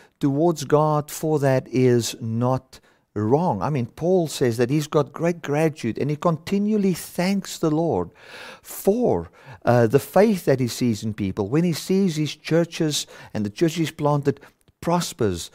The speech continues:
in the sense of having the gospel and living by faith and that there is peace in the church, he always has gratitude towards those that would give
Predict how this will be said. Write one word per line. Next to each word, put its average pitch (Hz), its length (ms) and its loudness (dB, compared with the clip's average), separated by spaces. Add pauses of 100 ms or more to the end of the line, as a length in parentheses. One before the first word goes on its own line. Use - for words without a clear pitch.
(240)
in 131 140 2
the 131 80 2
sense 156 520 0
of 139 460 0 (300)
having 165 500 0
the 139 100 6
gospel 127 680 -2
and 92 200 -4
living 165 500 2
by 151 200 0
faith 104 480 0
and 104 100 -2
that 110 180 -2
there 117 200 2
is 107 300 -2
peace 180 340 -2
in 143 160 -2
the 135 100 0
church, - 420 -14 (440)
he - 80 4
always - 840 -6 (120)
has 135 80 -6
gratitude 147 560 4 (200)
towards 143 300 -2
those 139 320 4
that 135 240 2
would 117 320 -2
give 156 500 4